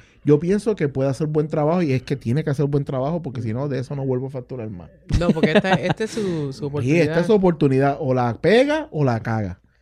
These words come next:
Speaker 1: Este
Speaker 2: Pero parece que está bueno porque ella es
Speaker 1: y es el
Speaker 2: legit.
Speaker 1: Blue Beetle, el Blue Beetle de ahora, no es el que,
Speaker 2: Eh,
Speaker 1: el
Speaker 2: eh,
Speaker 1: que
Speaker 2: Reyes,
Speaker 1: sí,
Speaker 2: el,
Speaker 1: el,
Speaker 2: el
Speaker 1: el que es
Speaker 2: latino.
Speaker 1: latino.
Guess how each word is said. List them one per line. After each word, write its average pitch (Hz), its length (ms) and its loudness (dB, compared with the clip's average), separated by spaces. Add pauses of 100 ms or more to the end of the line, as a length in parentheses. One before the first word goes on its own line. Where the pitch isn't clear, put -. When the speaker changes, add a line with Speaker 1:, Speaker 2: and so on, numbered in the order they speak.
(560)
Speaker 1:
Este 139 600 2
Speaker 2:
Pero 185 300 2
parece 175 360 -2
que 233 80 -6
está 247 220 -6
bueno 226 380 -2
porque 151 540 -6
ella 214 260 0
es 226 60 -4
Speaker 1:
y 196 140 2
es 196 60 6
el 247 120 6
Speaker 2:
legit. 226 40 2
Speaker 1:
Blue 233 220 4
Beetle, 233 300 2
el 190 80 4
Blue 180 200 2
Beetle 226 300 4
de 180 100 2
ahora, 135 420 2
no 127 140 -4
es 170 60 0
el 175 120 -4
que, 160 240 0
Speaker 2:
Eh, 147 120 -2
Speaker 1:
el 147 140 0
Speaker 2:
eh, - 40 -2
Speaker 1:
que 151 60 -4
Speaker 2:
Reyes, 175 360 0
Speaker 1:
sí, 123 180 -4
Speaker 2:
el, 131 180 0
Speaker 1:
el, 143 140 0
Speaker 2:
el - 60 0
Speaker 1:
el 147 80 -2
que 123 120 2
es 139 60 4
Speaker 2:
latino. 139 440 0
Speaker 1:
latino. 87 60 -14